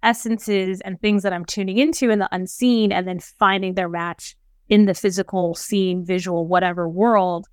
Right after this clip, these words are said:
to then be able to actually translate it and bring it to life and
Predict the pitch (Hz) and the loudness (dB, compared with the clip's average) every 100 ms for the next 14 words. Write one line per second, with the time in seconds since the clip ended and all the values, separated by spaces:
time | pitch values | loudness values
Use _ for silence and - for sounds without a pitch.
0 | _ - 220 208 202 170 202 190 185 180 | _ 0 2 2 2 0 0 2 0 -2
1 | 175 - 180 165 - 220 214 214 202 185 | -4 -4 -6 -6 -4 0 2 2 0 0
2 | 180 185 175 185 175 - 180 180 175 175 | -2 -4 -4 -4 -4 -4 0 0 -2 -8